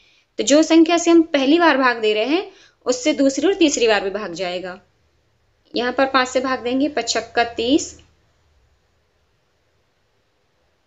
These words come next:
पाँच दूनी दस, पचम पच्चीस। पुनः पाँच से जाएगा इसमें, पाँच एकम पाँच, पाँच दूनी दस, पचम पच्चीस। अभी भी ये पाँच से ही भाग जा रहा है,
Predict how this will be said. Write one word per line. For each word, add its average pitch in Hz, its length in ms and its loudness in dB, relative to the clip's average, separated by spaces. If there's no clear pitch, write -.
पाँच 220 180 -2
दूनी 220 280 -4
दस, 240 340 0
पचम 190 320 -6
पच्चीस। 185 520 -10
पुनः 269 240 2
पाँच 254 240 0
से 262 140 -2
जाएगा 254 380 0
इसमें, 269 380 0
पाँच 220 220 -2
एकम 220 260 -2
पाँच, 220 460 -6
पाँच 208 160 -6
दूनी 202 280 -6
दस, 220 340 -2
पचम 190 380 -4
पच्चीस। - 540 -6
अभी 226 220 -2
भी 262 120 0
ये 285 80 4
पाँच 233 280 -4
से 247 100 0
ही 247 60 4
भाग 240 220 -6
जा 240 180 -4
रहा 247 160 -6
है, 285 160 0